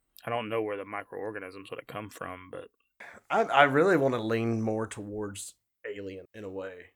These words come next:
Speaker 2: like, maybe testing us as a way of seeing, like, what we're weak against. You know what I mean?
Speaker 1: Yeah.
Speaker 2: Like, maybe that's a poison for them that just straight up kills them.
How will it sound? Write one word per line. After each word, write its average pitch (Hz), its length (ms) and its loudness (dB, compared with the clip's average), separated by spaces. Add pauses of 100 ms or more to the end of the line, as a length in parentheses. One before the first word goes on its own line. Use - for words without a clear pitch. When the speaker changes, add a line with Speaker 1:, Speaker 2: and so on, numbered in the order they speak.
(140)
Speaker 2:
like, 98 540 -12
maybe 120 840 -2 (580)
testing 110 840 -2 (180)
us 143 640 2 (200)
as 127 280 0
a 123 60 4
way 117 260 2
of 104 80 -2
seeing, 117 220 0
like, 104 260 -2
what 107 300 0
we're 101 340 -4 (300)
weak 127 240 -4
against. 92 640 -10 (240)
You 123 100 -18
know 120 120 -10
what 120 100 -12
I 123 160 -18 (140)
mean? 101 140 -12
Speaker 1:
Yeah. 95 220 -12 (520)
Speaker 2:
Like, 117 200 -4
maybe 131 300 4
that's 131 220 2
a 110 60 -8
poison 120 440 2
for 104 140 -6
them 113 320 2
that 104 160 -6
just 101 160 -4
straight 110 340 0
up 92 180 -6
kills 113 380 -2
them. 65 160 -10